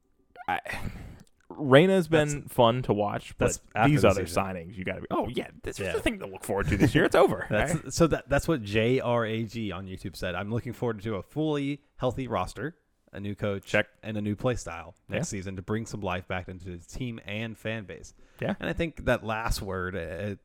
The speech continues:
Speaker 2: drives home a point that just the wind is out of the sails of the fan base and the team, obviously. Uh, but, but it could change really quickly. Uh, uh,
Speaker 1: Yeah,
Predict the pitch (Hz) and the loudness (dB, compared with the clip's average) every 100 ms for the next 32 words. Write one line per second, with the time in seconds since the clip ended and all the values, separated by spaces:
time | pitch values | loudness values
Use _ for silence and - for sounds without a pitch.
0 | _ 110 117 131 139 135 110 151 143 104 | _ -4 -4 -2 -4 -4 -4 -2 -2 -4
1 | - 107 - - - - - 117 - - | -10 -16 -20 -20 -20 -20 -20 -12 -8 2
2 | 160 101 120 170 143 127 123 117 110 95 | 2 4 4 4 2 0 0 0 0 0
3 | - 135 160 135 104 101 98 - 175 175 | 0 2 4 2 0 -4 -4 0 2 2
4 | 113 113 - 117 165 113 - 90 95 95 | 0 0 -4 -4 -2 -2 -4 -6 -6 -6
5 | 98 - 117 - _ _ _ _ - 120 | -6 -4 -4 -6 _ _ _ _ -6 -2
6 | 110 117 - - - - _ _ _ _ | 0 -2 -8 -14 -16 -18 _ _ _ _
7 | 113 104 180 175 87 90 156 240 247 254 | -16 4 6 6 4 -10 2 4 4 2
8 | 226 - 190 127 95 - _ - 127 143 | 0 2 2 2 -4 -12 _ 2 4 4
9 | 135 123 - 90 - _ - 82 - - | 2 -2 -4 -8 -14 _ -14 -14 -14 -18
10 | - - 170 185 113 | -20 0 4 8 6